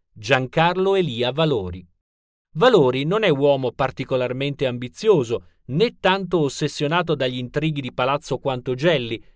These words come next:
ma con quest'ultimo condivide il senso di piacere diffuso nel sentirsi influente e conosciuto,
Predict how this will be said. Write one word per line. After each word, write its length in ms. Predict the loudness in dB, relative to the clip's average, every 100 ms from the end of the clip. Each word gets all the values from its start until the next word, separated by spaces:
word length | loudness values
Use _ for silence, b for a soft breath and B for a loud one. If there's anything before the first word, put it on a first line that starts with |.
| b -4
ma 140 | -2
con 220 | 0 0
quest'ultimo 800 | -2 -6 -2 -2 -2 -4 -4 -4
condivide 580 | -2 -2 -2 -4 -2 0
il 240 | -2 -2 -6
senso 460 | -2 -2 -2 -2
di 140 | -2 0
piacere 400 | -4 0 2 2
diffuso 540 | -2 -6 -8 -2 0
nel 180 | 2 0
sentirsi 800 | 0 -2 -2 -4 -6 -6 -8 -8
influente 760 | 0 0 2 0 0 0 -2 -2
e 40 |
conosciuto, 800 | 0 0 0 -6 -10 -8 -8 -8